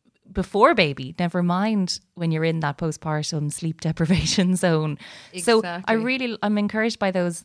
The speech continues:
Speaker 1: those, um, methods you described there that are actually once done, you don't necessarily have to worry about every single day.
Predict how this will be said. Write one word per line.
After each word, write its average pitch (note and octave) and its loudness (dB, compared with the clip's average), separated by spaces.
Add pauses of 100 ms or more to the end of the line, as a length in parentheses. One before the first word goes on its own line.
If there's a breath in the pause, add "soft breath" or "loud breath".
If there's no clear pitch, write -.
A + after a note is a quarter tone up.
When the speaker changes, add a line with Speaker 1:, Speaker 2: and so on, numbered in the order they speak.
(120)
Speaker 1:
those, E3+ -4 (200)
um, D#3+ -2 (100)
methods F#3+ 0
you F3 -4
described D#3 -4
there D3+ -2
that D3+ -4
are D3+ 0
actually D#3 -4
once E3 -2
done, D#3+ 2
you D#3 0
don't E3+ -4
necessarily E3 -6
have D#3 -6
to E3+ -10
worry F3+ -2
about D3 -4
every C#3+ -8
single C#3 -6
day. C#3 -8